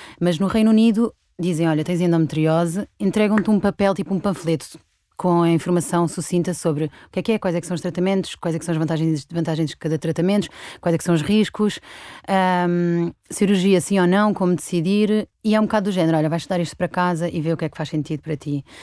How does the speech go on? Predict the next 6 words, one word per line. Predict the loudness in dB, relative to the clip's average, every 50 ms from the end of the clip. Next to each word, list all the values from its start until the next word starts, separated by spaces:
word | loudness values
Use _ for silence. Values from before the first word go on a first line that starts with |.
| -20 -20 -20 -16 -8
Isto | -4 -4 -4 -4 -4 -2 0
é, | 2 2 2 2 0
acho, | -2 -4 -4 -4 -2 -2
um | -2
pequeno | -2 -4 -2 0 0 2 2
detalhe | 0 -2 -6 _ -2 0 0 2 0 0 -2 -4